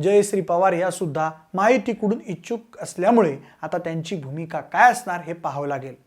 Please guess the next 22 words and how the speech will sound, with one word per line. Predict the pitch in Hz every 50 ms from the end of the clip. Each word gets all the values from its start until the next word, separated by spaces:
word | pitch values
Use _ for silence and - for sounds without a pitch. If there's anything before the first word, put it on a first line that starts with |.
| _ -
सोबतच | - 175 175 170 180 170 190 190 190 196 -
एटी | 165 156 - 180 175
पवार | 165 165 160 160
यांच्या | 160 160 156 160 156
कुटुंबाची | 151 - 143 - - 185 180 170 160 156 160 - 170 165 165 - _ _ -
सुद्धा | - 240 240 262
इथून | 262 262 262 247 226
काय | - - 233 233 269
भूमिका | 254 254 240 233 233 226 220 214
असेल | 202 208 - 208 208 220 220 - - - _ _ -
हे | 226
पाहावं | 226 226 208 170 160 160 165 156
लागेल. | 156 143 139 143 135 - _ _ _ - - - -
यानंतर | 233 262 294 285 247 302 294
बारावा | 254 262 247 247 269 269 262
मतदारसंघ | 247 233 196 226 233 226 - 220 196 185 190
आहे | 202 190
भिवंडी. | 175 185 175 170 156 143 135 147 - _ _ _ _ -
इथून | - 180 - 190 175
कपिल | 165 - 147 - 196 202 185
पाटील | - 160 147 - - 170 165
यांना | 147 139 147 156